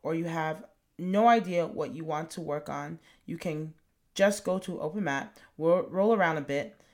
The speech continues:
see where you get caught, and ask whoever you roll with what they felt when they were rolling with you. In all the situations mentioned, always sh-,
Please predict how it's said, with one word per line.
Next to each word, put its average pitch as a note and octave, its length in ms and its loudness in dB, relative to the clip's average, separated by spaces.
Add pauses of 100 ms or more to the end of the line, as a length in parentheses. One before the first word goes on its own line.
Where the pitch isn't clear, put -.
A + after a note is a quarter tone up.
(240)
see G#3+ 320 0
where F#3 180 2
you F3+ 160 -4
get E3 220 -2
caught, - 500 2 (100)
and - 200 -4
ask F#3 380 0
whoever D#3+ 360 -4
you D#3 140 -6
roll F3 220 0
with C#3+ 240 -6 (160)
what D3 180 -6
they D#3 100 -2
felt - 520 -6 (120)
when D3 220 -6
they C#3 80 -4
were D3 140 -6
rolling E3 320 -2
with - 180 -14
you. - 160 -16 (2250)
In G3+ 160 0
all B3+ 260 10
the E4+ 100 2
situations F3 540 -2
mentioned, D#3+ 560 -6 (420)
always B3 500 6
sh-, - 140 -12